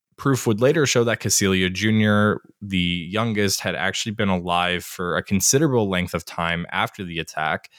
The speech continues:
And it's worth noting that she was the only one who did not get a lethal hit to the head,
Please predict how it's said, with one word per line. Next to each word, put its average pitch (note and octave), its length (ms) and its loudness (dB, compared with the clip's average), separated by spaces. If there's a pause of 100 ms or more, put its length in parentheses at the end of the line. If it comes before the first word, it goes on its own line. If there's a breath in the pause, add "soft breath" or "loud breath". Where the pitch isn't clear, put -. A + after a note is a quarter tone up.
(320 loud breath)
And G#2 120 0
it's A2+ 180 -4
worth C3 240 2
noting A#2+ 320 2
that A2+ 160 0
she B2+ 120 2
was A#2+ 160 4
the - 180 -2 (140)
only A#2 340 4
one F#2+ 480 4 (140)
who F2+ 380 -2 (100)
did F#2 120 -4
not F#2 300 -2
get F#2 120 -4
a F2+ 60 -2
lethal F2+ 380 -2
hit G2 240 -6
to F#2 100 -8
the E2+ 100 -6
head, B2 380 -4